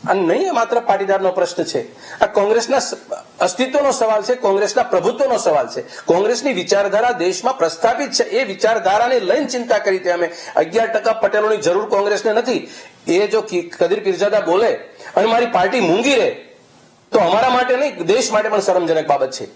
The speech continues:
એટલે અમે તો એ બાબતની ચિંતા કરીએ છીએ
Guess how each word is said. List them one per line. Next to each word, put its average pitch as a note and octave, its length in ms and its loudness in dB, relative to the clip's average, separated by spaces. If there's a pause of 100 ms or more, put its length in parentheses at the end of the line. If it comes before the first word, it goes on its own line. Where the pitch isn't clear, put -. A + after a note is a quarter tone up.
(280)
એટલે D#3 200 2
અમે D#3 200 2
તો A3 140 0
એ G3 160 2
બાબતની B3+ 500 0
ચિંતા A#3 320 0
કરીએ G#3+ 260 0
છીએ F#3+ 240 -4